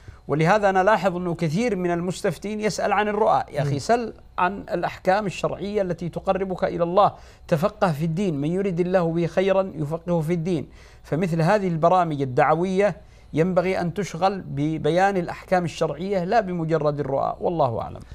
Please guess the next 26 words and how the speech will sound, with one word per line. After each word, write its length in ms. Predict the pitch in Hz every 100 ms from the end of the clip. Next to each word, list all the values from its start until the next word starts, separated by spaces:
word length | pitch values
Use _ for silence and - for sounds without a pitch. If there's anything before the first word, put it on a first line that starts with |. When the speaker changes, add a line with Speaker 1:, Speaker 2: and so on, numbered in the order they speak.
| - - - - -
Speaker 2:
طيب، 200 | 170 151
آه، 200 | 175 165
أحسن 180 | 147 -
الله 120 | 190
عليك 160 | 170 180
شيخ 180 | - 151
محمد. 560 | 131 202 175 190 180
آه، 200 | 196 175
الأخ 300 | 165 226 247
علي 240 | 190 247 240
أيضًا 220 | 226 220
في 140 | 180
سؤال 260 | 190 226 233
الثاني 420 | 170 - 220 208
سأل 360 | - 226 214 175
عن، 320 | 190 226 226 233
آه، 560 | 180 170 165 165 -
وهو 200 | 180 190
سؤال 240 | 175 190 185
متعلق 320 | 165 156 170
في 80 | 175
الصلاة، 460 | - 185 196 233 233 - - - -
بعد 320 | 170 240 226
الرفع 340 | 214 202 208 180
من 120 | 190
الركوع 480 | 170 170 - 165